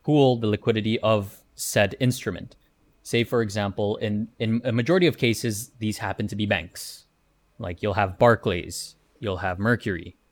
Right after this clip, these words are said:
you'll have, uh, Deutsche Bank. These banks, what they'll do is they'll purchase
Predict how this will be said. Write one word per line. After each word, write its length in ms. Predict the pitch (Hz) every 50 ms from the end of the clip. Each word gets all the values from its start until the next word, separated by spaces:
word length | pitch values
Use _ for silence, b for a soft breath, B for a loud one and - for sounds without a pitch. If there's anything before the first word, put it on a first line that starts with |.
| _ _ _ _ _
you'll 280 | - 117 104 101 95 90
have, 500 | - - 110 101 98 95 92 92 - -
uh, 640 | 104 87 82 82 82 85 87 - - 50 50 50 - - - - - - - - - - - - _ - 147
Deutsche 400 | 120 107 117 120 110 - - 110
Bank. 220 | 95 101 85 87 - _ _ -
These 240 | 123 131 165 151
banks, 480 | 135 113 120 113 123 151 - - - - _ _
what 240 | - 120 117 117
they'll 220 | 110 131 185 214 196
do 320 | 135 110 117 104 98 104
is 420 | 113 - - 107 107 107 - - - _ _ _ _ _ _ _ _ _ _ _
they'll 240 | 113 123 139 170 160
purchase 720 | - - - 151 151 143 - - 156 139 - - - -